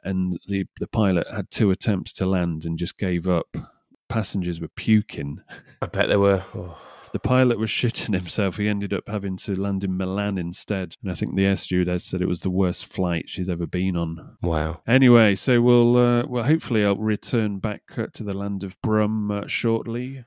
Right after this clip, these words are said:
Speaker 1: for the Spurs game. I've enjoyed my winter break. It's, uh, just a bit of sun on my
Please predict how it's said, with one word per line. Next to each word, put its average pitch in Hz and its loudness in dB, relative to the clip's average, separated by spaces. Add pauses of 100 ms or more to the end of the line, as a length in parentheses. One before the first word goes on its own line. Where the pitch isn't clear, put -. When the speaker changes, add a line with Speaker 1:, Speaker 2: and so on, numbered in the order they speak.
(160)
Speaker 1:
for - -6
the - -4
Spurs 110 0
game. 120 -4
I've - -2
enjoyed 82 4
my 80 0
winter 80 -2
break. 82 -4 (180)
It's, - -8
uh, 90 -6 (140)
just - -6
a - -10
bit 101 2
of 92 -4
sun 98 2
on 87 0
my 87 0